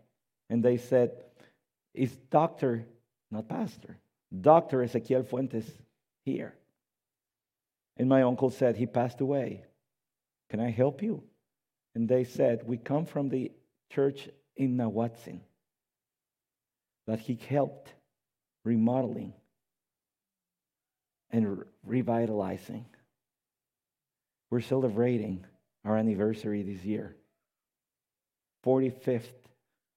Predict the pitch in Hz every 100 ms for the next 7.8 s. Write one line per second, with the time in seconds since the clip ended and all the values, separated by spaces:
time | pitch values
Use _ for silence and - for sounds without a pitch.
0 | _ 113 110 101 104 - 101 98 _ _
1 | _ _ - 101 104 104 107 98 104 98
2 | 101 - 113 107 80 - _ _ _ _
3 | _ _ _ _ _ _ _ _ 117 113
4 | 98 120 120 117 113 - - - - 113
5 | 120 - - _ _ _ _ _ _ _
6 | _ _ _ _ _ _ 101 92 98 135
7 | 151 147 139 170 185 160 156 147